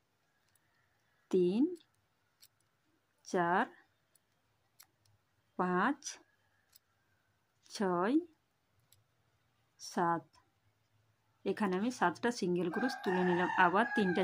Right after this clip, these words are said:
চেন নেব। আবার দেখুন একই প্রসেসে আগের মতোই এখানে একটা ডাবল ক্রোশ তুলে নিলাম। আবার তিনটা চেন নেব। আবার দেখুন এই ঘরটাতে একটা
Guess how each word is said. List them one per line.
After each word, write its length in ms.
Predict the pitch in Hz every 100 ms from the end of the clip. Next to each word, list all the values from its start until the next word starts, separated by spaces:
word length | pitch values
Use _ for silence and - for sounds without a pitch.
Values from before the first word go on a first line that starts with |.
| 175
চেন 160 | 175 170
নেব। 140 | 170 165 170 - _ _ _ _ _ _ _ _ - - - - - - - _ _ _ _ - _ _ _ _ _ _ _ _ _ _ _ -
আবার 300 | 196 208 240 233
দেখুন 220 | 240 240 -
একই 180 | 196 220 208
প্রসেসে 440 | 208 202 208 202 202 190
আগের 200 | 180 185 190
মতোই 260 | 190 285 - - - - -
এখানে 220 | - 185 175
একটা 140 | 160 240 180
ডাবল 220 | 165 170 165
ক্রোশ 180 | 208 -
তুলে 200 | - 180 175
নিলাম। 240 | 165 175 180 - - - - - 180
আবার 220 | 175 226 -
তিনটা 300 | 214 190 196 185
চেন 200 | 185 180 180
নেব। 140 | 170 175 170 - - - - - - - - - - - - - - - - - - - -
আবার 200 | 180 208 240
দেখুন 180 | 233 240 214
এই 60 | 190
ঘরটাতে 380 | 190 196 208 262 311 - - - - _ _ _ _ _ _ _ _
একটা 280 | 185 190 208